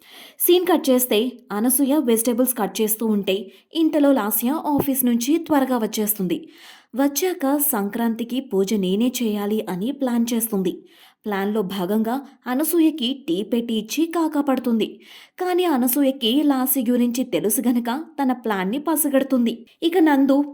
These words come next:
"కొత్త జాబ్, కొత్త వర్క్. ఎలా చేస్తానో అనుకున్నా గానీ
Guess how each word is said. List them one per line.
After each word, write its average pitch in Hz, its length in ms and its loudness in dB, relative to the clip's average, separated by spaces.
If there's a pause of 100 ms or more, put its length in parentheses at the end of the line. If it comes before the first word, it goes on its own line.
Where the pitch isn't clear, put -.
(260)
"కొత్త 202 280 0
జాబ్, 247 260 2 (240)
కొత్త 202 220 -2
వర్క్. 190 280 0 (380)
ఎలా 269 220 2
చేస్తానో 311 500 2
అనుకున్నా 233 400 2
గానీ 226 460 0